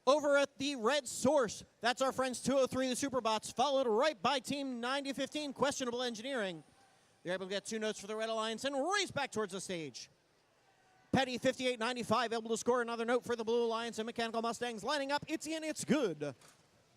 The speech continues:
We've got a blue amplified speaker. As time runs out, that'll at least get one note in there. Petty placing in the amp for the Blue Alliance. We've got the cooperation bonus already engaged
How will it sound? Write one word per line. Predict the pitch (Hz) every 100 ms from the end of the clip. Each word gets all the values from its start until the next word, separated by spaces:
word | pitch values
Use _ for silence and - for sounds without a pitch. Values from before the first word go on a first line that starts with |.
| _ _ _ _ _ _ _ _ _ _ _
We've | - 320 269
got | 311
a | 277
blue | 220 254 370 370 277
amplified | 240 311 240 233 190 208 185
speaker. | - - 277 - 190 160 143 - _ _ _ _ _ _ -
As | 196 -
time | 214 226
runs | 220 208 196
out, | 226 180
that'll | 208 233 208
at |
least | 220 196
get | 220 151
one | 190 247
note | 185 170
in | 160
there. | 156 151 _ _ _ _ _ _ _ _ _ _ _ _ _
Petty | 233 277 254
placing | 247 262 269 254
in | 202 254
the | 269 254
amp | 214 277 - 170
for | 220 247
the | 226
Blue | 226 226
Alliance. | 214 214 214 208 - - _ 180 -
We've | 247 226
got | 262 254
the | 262
cooperation | - 240 254 247 240 269 269 254
bonus | 233 247 247 - -
already | 233 320 294 285 233
engaged | 226 190 302 202 147 131 -